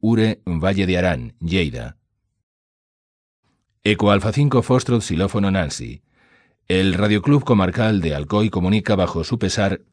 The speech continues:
el fallecimiento de Antonio Jordá Iborra, Tony, Eco Alfa cinco, Foxtrot Xilófono Nancy, socio y miembro en activo del Radioclub,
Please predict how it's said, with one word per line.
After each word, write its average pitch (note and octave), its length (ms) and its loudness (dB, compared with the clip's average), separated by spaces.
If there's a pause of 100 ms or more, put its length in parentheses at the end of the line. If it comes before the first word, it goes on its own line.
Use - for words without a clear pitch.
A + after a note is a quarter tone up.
(480)
el G2+ 100 0
fallecimiento A#2 680 2
de F#2 140 0
Antonio A2+ 520 2
Jordá E2+ 440 -2
Iborra, D2+ 560 -2
Tony, D#2 460 -2 (100)
Eco F2+ 240 -2
Alfa F2+ 180 -2
cinco, B2 360 0
Foxtrot A#2 420 -2
Xilófono E2+ 440 -4
Nancy, E2+ 520 -4 (800)
socio B2 520 4
y E2 120 2
miembro G2+ 480 2
en D2 100 -4
activo G2+ 400 -2
del D#2 160 -4
Radioclub, D2+ 640 -4